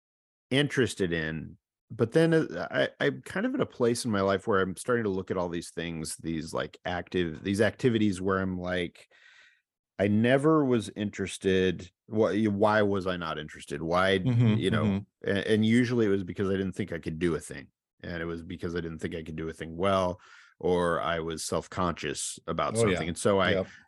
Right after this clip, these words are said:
Speaker 1: so I, you know, blocked it out or I pushed it away. And it was something that for years and years and years, I just was like, "Nope,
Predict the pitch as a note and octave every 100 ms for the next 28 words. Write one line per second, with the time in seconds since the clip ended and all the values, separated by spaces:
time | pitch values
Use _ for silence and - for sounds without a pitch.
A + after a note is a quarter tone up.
0 | _ - C3 A#2+ A2 G2 F2+ F#2 F2+ E2+
1 | E2+ - _ - G2 F#2 D#2+ D#2 - _
2 | _ _ _ _ - - _ - G2 F2+
3 | - F2+ B2+ F2 D#2 - G2 - F2+ F2
4 | G2 F#2+ E2+ D#2 D#2 F#2 D#2+ E2 D#2+ D2
5 | - D#2+ D#2+ D2 D2+ D2 C#2 D2 D#2+ C#2+
6 | C#2+ C2+ E2+ D2+ D2 - - - - B1
7 | B2 E3+